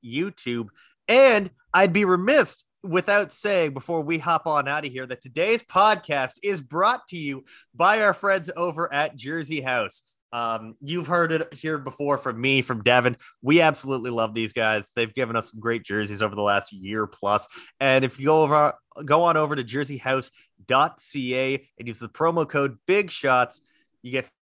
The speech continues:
fifteen percent off your next order, and you help give back to Devin and I because they put a little bit of money in our pockets, and it helps us improve the show, uh, get new technology. I actually just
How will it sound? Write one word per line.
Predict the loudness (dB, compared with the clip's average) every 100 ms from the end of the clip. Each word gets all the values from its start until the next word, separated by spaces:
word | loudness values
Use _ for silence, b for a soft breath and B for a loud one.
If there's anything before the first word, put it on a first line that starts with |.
| -2
fifteen | -2 -2 -8
percent | -6 -2 0
off | -2 -4
your | -6
next | -6 -6
order, | -4 -2 -4 -2
and | 0 0
you | 0
help | -2 -2
give | -6 -2
back | -2 -2 _ -20 _ -18
to | -8
Devin | 0 0 0
and | -4
I | -4 -4
because | -6 -12 -10
they | -6 -6
put | -4 -6
a |
little | -6 -6
bit | -6
of | -6
money | -6 -8
in | -14 -8
our | -2 0 0
pockets, | -2 -2 -2 -4 -8 -10
and | -8
it | -4
helps | -4 -6 -6
us | 0 0 0 b b b
improve | -10 -6 -4 -4 -4
the | -6
show, | -2 0 0 0 -8 _
uh, | -2 0 0 -4 -2
get | 2 2 0
new | -8 -6
technology. | -4 -4 -4 -6 -2
I | 0
actually | 0 -4
just | -12 -12